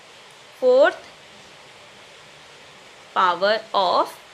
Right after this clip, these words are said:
forty-five. Okay, children, understood? Now next one, third one.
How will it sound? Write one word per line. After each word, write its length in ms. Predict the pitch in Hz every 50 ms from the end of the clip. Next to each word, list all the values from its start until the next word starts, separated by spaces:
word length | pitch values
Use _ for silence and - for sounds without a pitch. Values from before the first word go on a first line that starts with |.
| - - - - - -
forty-five. 1080 | 202 196 180 - - - 190 170 170 - - - - 262 214 - - - - - - - - - - - - - - - - - - - -
Okay, 240 | - - - 214 208
children, 440 | 208 - 233 214 220 262 311 392 508 - - - - - - - -
understood? 600 | - 202 196 220 240 247 - - 302 330 403 453 - - 294
Now 160 | 185 185 180 180
next 420 | 185 208 240 277 - - - -
one, 340 | 320 269 302 302 311 330 359
third 480 | - - - 214 196 190 190 202 202 185
one. 300 | 202 202 208 233 294